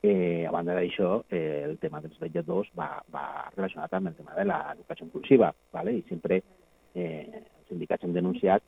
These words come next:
que no hi ha prou recursos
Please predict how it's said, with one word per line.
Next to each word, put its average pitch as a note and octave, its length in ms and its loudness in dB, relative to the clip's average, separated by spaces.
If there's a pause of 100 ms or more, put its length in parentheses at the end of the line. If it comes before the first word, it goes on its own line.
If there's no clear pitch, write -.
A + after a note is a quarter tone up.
que C#2 420 -2 (280)
no F#3+ 120 2
hi D#3+ 100 -2
ha - 280 -6 (140)
prou - 200 4
recursos C#3+ 540 2